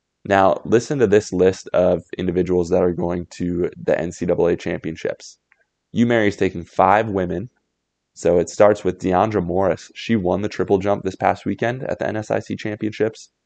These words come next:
She's gonna be representing the Marauders in both the triple jump and the long jump at the N C double A meet here in a couple weeks.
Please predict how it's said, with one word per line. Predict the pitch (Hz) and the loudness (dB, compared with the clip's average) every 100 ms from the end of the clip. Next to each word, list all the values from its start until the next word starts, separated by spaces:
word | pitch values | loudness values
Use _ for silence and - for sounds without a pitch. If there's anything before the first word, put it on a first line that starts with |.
| _ _ _ - | _ _ _ -14
She's | - 120 131 | -2 -2 0
gonna | 127 | 0
be | 101 | 2
representing | 98 98 90 95 90 87 | 2 0 0 -2 -2 -6
the | 90 | -4
Marauders | 90 90 90 90 90 87 | -4 0 0 2 0 -2
in | - 85 | -8 -4
both | 90 87 | -2 -2
the | - | -6
triple | - 95 | -6 -4
jump | 87 82 - | -4 -6 -6
and | 92 107 | -6 -6
the | |
long | 101 92 90 | -6 -6 -4
jump | 92 90 - | -4 -4 -6
at | - | -10
the | - | -8
N | 87 | -8
C | - | -6
double | 87 82 | -4 -2
A | 85 | -4
meet | 87 110 123 | -4 -6 -4
here | 117 113 | -2 -2
in | 107 | -2
a | |
couple | 98 - 92 | -6 -4 0
weeks. | 107 123 - - | 0 -2 -6 -20